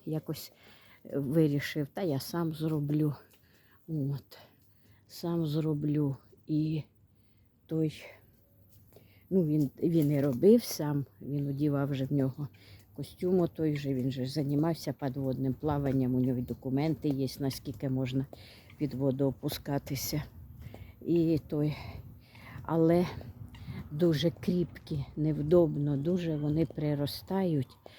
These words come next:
дуже невдобно якось їх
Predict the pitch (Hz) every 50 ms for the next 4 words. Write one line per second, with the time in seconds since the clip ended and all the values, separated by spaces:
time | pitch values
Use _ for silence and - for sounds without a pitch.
0 | - - - - _ - 113 - 175 185 170 170 170 160 160 160 160 151 151 147
1 | 143 147 151 143 135 127 123 139 135 139 139 143 - - - - - - - -
2 | - 147 135 127 - - 151 143 - - 151 147 135 - -